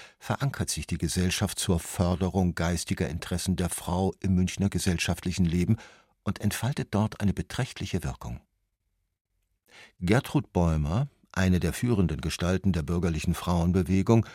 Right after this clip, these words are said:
und mit Ika Freudenberg und Sophia Gautzdicker eng befreundet, hat den Münchner Kreis um das Atelier Elvira und die Gesellschaft für Fraueninteressen als den farbigsten,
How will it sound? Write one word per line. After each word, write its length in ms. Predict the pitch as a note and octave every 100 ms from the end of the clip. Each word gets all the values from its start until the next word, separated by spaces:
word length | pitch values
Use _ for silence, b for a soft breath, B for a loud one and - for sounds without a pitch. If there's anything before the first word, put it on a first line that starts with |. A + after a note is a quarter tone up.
| B B _
und 260 | D#2 D2+ -
mit 240 | D2 -
Ika 260 | G2 - D2
Freudenberg 800 | - D#2+ E2 E2+ E2 E2+ D#2+ - -
und 140 | E2
Sophia 320 | E2 - E2
Gautzdicker 600 | D#2 D#2+ D#2+ - E2+ E2
eng 120 | F2+ F2+
befreundet, 560 | D#2+ - D#2+ F2 A2 - B B B -
hat 120 | C3
den 160 | C3+
Münchner 340 | G#2 D#3+ F3+ C3+
Kreis 420 | - G2 A#2+ -
um 200 | - G#2+
das 300 | F#2+ F2+ - -
Atelier 400 | - F#2 G2 G2
Elvira 800 | F#2+ D2+ F2 F#2 G2 A2 B2 - -
und 220 | F2 -
die 100 | C#2
Gesellschaft 680 | D#2 C2 E2+ F2 - D#2 -
für 160 | D#2+
Fraueninteressen 1000 | - - E2+ F2 E2+ F2 - E2+ F#2+ A2 F#2+ B B -
als 160 | G#2+
den 140 | - F#2+
farbigsten, 760 | B2 C#3 D#3+ C#3 - - A#2